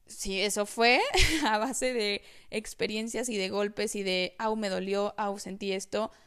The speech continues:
y ok, con ese dolor aprendo y lo mejoramos y lo implementamos para nuestra relación a futuro. Ah,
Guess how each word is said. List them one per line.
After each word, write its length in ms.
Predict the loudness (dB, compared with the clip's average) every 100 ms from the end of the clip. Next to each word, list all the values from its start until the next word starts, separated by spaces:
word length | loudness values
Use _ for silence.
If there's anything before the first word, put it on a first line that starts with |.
| _
y 240 | -6 -6 -6 -18 -20 -10
ok, 180 | -4 0 0 0
con 160 | -4
ese 160 | -4 -2
dolor 300 | 0 0 0
aprendo 640 | -2 -2 -4 -2 -2 -2 -4
y 140 | -6
lo 120 | -4
mejoramos 680 | -6 -6 -2 -2 -2 -4 -6 -10
y 160 | -8
lo 180 | -4 -4
implementamos 760 | -4 -4 -4 -4 -2 -2 -4 -4
para 220 | -2 -2
nuestra 300 | -4 -6 -6
relación 420 | -2 -2 -2 -4
a 60 | -6
futuro. 400 | -10 -10 -12 -12 -20 -20 -20 _ -20 -20 -20 -20 -20 -20 -20 -20 -20 -20 -20 -16 -6
Ah, 240 | -4 -4